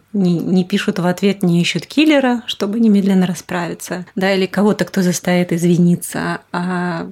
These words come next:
люди, которые считают ниже своего достоинства вообще там ввязываться, например, и отвечать. Но когда это, да, вот как с Дарьей Сиренко, это массовая история, и на тебя нападает много-много, конечно, ты очень хорошо здесь пон-, понимаешь вот эту свою уязвимость.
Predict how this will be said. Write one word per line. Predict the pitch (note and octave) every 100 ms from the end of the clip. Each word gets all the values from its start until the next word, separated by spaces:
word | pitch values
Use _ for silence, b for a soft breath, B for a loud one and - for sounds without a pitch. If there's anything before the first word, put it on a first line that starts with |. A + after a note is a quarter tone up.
| -
люди, | F#3 A#3+ E4
которые | - E3+ F3+ F#3+ F#3
считают | - - - F3 E3+ - -
ниже | F3 F#3 E3+
своего | - D3+ D3
достоинства | D#3 - G3+ A3 - E3+
вообще | D#3 -
там | F3 E3
ввязываться, | D3+ D#3 E3+ E3 D3 -
например, | D#3 - D3+ D3
и |
отвечать. | D3+ - D3+ - G#3+ B3+ - B B B B -
Но | F3
когда | F3+ E3+ F3 E3+
это, | E3 - D#3+ D#3+
да, | D#3+ D#3+
вот | D#3+ -
как | - D#3+ -
с | D#3+
Дарьей | D#3 D3+ -
Сиренко, | E3 D#3+ D#3+ E3 D3+
это | D3 - D3+
массовая | D#3+ D#3+ - D#3 D3
история, | - D#3+ D#3 D3+
и |
на | D3 D3
тебя | - D3
нападает | D3 D3+ D3+ D3+ D3
много-много, | D3+ D#3 E3 G3+ C4 A#3+
конечно, | - E3 E3 F#3 F3 E3 B B B B B -
ты | F#3
очень | F#3 F3+ E3+
хорошо | - F3 - F3
здесь | E3 -
пон-, | - E3+
понимаешь | - D#3+ D#3 D3 D#3+ -
вот | -
эту | - F3+
свою | - E3+ E3+
уязвимость. | F3 F3 F3 E3 E3 - -